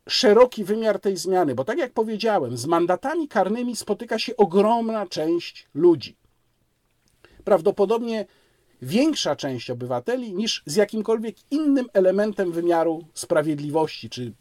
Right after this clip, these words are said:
może szerzej wymiaru utrzymania porządku, systemu utrzymania porządku w państwie. Więc tę ugruntowaną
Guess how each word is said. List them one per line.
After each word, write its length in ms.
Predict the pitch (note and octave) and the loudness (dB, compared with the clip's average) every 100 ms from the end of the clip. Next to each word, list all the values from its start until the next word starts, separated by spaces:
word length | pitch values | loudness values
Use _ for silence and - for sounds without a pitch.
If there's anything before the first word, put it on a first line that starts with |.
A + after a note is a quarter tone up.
| _ | _
może 300 | D3 C#3+ C3+ | -4 -2 -2
szerzej 580 | - G3+ F3+ E3 C#3+ C#3 _ - - | 2 2 4 2 0 -6 _ -20 -18
wymiaru 580 | - C3+ E3 E3 E3 D#3+ D#3 | -8 -2 4 6 6 4 -4
utrzymania 600 | - - E3 E3+ D#3+ D3 | -6 -2 2 2 2 -2
porządku, 680 | D3 C#3+ D3 A2 - - _ _ _ _ | -2 0 0 0 -12 -20 _ _ _ _
systemu 680 | - E3 - F#3+ E3+ D#3 C3 - | -8 -6 4 6 6 2 -6 -14
utrzymania 560 | C#3 - D#3+ D#3 D3+ | -8 -2 0 0 -2
porządku 520 | - D3+ D#3+ D#3+ - | -4 -2 -2 -2 -10
w 80 | B2+ | -12
państwie. 500 | - G2+ - - - - _ _ _ - - - - - _ | -8 -8 -10 -14 -16 -20 _ _ _ -20 -20 -20 -20 -20 _
Więc 360 | D3 F#4 - - _ _ _ _ _ _ _ _ _ | 4 4 2 -10 _ _ _ _ _ _ _ _ _
tę 120 | G3 | 4
ugruntowaną 1120 | F3+ G3 D3+ G#3 G#3 A3 G#3 C#4 C4+ F3+ C3+ | 4 -2 0 2 2 0 0 2 2 0 -2